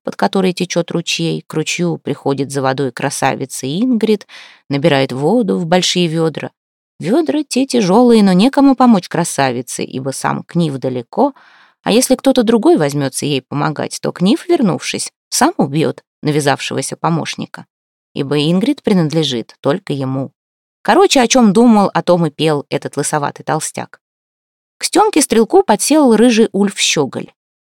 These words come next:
«Я бывал иногда неучтив с тобой, Стейнвит. Поначалу думал, что ты просто бродяга, напросившийся в Хирт, пользуясь тем, что выполнил просьбу Гуннара.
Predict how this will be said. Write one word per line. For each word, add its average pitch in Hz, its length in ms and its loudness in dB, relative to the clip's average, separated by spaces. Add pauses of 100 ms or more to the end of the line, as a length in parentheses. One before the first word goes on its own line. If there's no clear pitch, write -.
(440)
«Я 285 260 4
бывал 220 380 4
иногда 156 340 2
неучтив 147 540 0
с - 80 -6
тобой, 147 420 0
Стейнвит. 147 880 -2 (500)
Поначалу 302 460 4
думал, 269 280 4
что 196 200 -2
ты 185 100 0
просто 170 460 -2
бродяга, 143 880 0
напросившийся 160 840 -4
в - 40 -10
Хирт, - 580 -2
пользуясь 151 400 0
тем, 139 160 0
что - 180 -6
выполнил 156 480 -2
просьбу 139 480 -2
Гуннара. 143 600 -4